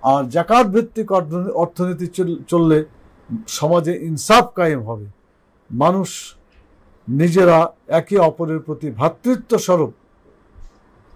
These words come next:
ভাই ভাই হয়ে তারা অবস্থান করতে পারবে, সমাজে সুখ এবং শান্তি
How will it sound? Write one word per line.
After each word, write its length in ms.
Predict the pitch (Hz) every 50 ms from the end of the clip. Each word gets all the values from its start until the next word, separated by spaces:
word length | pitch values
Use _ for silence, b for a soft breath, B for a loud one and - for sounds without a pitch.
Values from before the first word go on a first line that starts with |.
| - - _ - - 120
ভাই 300 | - - 156 185 190 175
ভাই 260 | 147 180 214 233 226
হয়ে 120 | 208 208
তারা 200 | 202 202 196 180
অবস্থান 420 | 165 156 151 135 - - 156 143 135
করতে 280 | 127 135 117 - 147
পারবে, 340 | 139 135 156 165 175 226 254 -
সমাজে 420 | - - 151 139 139 131 127 131
সুখ 340 | 127 - - 165 170 - -
এবং 260 | 151 139 135 135 127
শান্তি 520 | 123 - 127 131 135 127 117 170 190 220